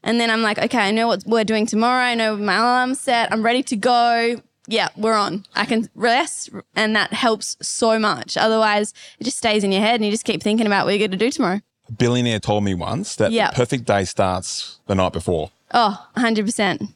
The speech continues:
Speaker 2: And it's just emptying it and, like, "What am I doing tomorrow?" 'Cause most
Speaker 1: Yep.
Speaker 2: people wake up and go, "I wonder what I'm doing today," but
Speaker 1: Yeah.
Speaker 2: they've already lost the morning.
Speaker 1: Yeah. Yeah, you
Speaker 2: That's
Speaker 1: gotta have it all
Speaker 2: interesting.
Speaker 1: planned.
Speaker 2: Yeah, right.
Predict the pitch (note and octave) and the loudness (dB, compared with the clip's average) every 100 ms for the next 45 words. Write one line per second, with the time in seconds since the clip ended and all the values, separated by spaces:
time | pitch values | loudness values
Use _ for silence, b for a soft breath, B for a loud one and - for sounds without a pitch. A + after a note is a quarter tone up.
0 | _ _ _ _ G#2+ G2+ G2 A2+ - A2 | _ _ _ _ 0 0 2 -2 -2 -2
1 | G#2 G#2+ G#2 G2+ G2 F#2+ F#2+ F2 G#2+ G#2 | 0 0 0 -2 -2 0 0 0 0 0
2 | G2 F#2+ F2 F#2+ F#2 F2+ F2 - G#3+ A#2+ | 0 -2 -2 -2 0 0 -2 0 2 2
3 | B2 G2+ F#2+ - F#2 F#2 F2+ F2 - F#2+ | 0 0 0 0 -2 0 2 0 -2 0
4 | G2+ G2 F#2+ F#2+ F#2+ F#2 F#2 - G2 D#3+ | 2 2 2 0 -2 -2 -4 -4 0 2
5 | G#3+ G#2 G2+ G2+ G3 F#3+ - F3+ F#2 F2 | 2 2 2 0 -2 -4 -4 -2 -4 -8
6 | E2+ - A3 G#3 - - _ _ _ _ | -14 -6 -2 0 -2 -12 _ _ _ _
7 | _ _ _ - A3 G3+ G#3+ G#3+ G#3 G3 | _ _ _ -4 0 2 2 2 2 2
8 | G#2+ F#2 G#2 G2 G2 G#2 - A#2 B2+ A#2+ | 0 0 0 0 0 -2 -6 -2 0 0
9 | A#2 D3 C3 F#2 | 0 0 0 -4